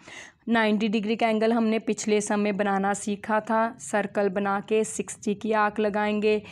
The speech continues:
वन ट्वेंटी की आर्क लगाएंगे, वन ट्वेंटी की आर्क को एक्सटेंड कर लेंगे, उसी पर फिर दोबारा से आर्क कट करेंगे, जहाँ पे दोनों आर्क्स कट होगी उसको हम के से ज्वाइन कर देंगे।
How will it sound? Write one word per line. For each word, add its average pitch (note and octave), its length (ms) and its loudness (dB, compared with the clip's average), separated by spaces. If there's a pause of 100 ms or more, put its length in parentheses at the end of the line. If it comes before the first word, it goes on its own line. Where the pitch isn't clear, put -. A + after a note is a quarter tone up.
(280)
वन G3+ 240 2
ट्वेंटी G#3 420 0
की A3 180 -2
आर्क G#3+ 220 0
लगाएंगे, G#3 600 2 (340)
वन G#3+ 240 2
ट्वेंटी G#3 380 0
की G#3+ 140 0
आर्क G3+ 300 2
को G#3+ 180 6
एक्सटेंड G3 540 -2
कर G#3+ 200 0
लेंगे, G#3+ 380 2 (160)
उसी B3 280 0
पर A3+ 240 2
फिर G#3 200 -2
दोबारा F#3+ 440 0
से G#3+ 200 -2
आर्क G3+ 340 -2
कट F#3+ 180 -4
करेंगे, G#3 580 0 (380)
जहाँ G#3 400 2
पे A#3 120 4
दोनों G#3 420 0
आर्क्स G3+ 220 -2
कट F#3+ 280 -4
होगी G3+ 280 0
उसको - 360 -6
हम G3 160 -2
के G3 280 0
से G#3+ 220 2
ज्वाइन G3 340 0
कर F#3 180 -6
देंगे। F3+ 360 -6